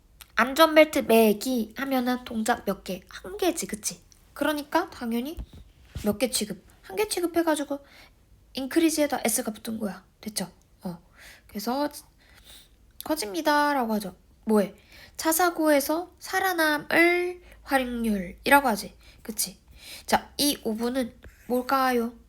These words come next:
음, 차 사고에서 살아남는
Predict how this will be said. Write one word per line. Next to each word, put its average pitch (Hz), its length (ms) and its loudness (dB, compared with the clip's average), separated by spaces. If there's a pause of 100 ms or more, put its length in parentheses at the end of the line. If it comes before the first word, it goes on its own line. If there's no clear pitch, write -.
(2000)
음, 190 180 -8 (440)
차 339 200 2
사고에서 320 600 2
살아남는 302 1000 0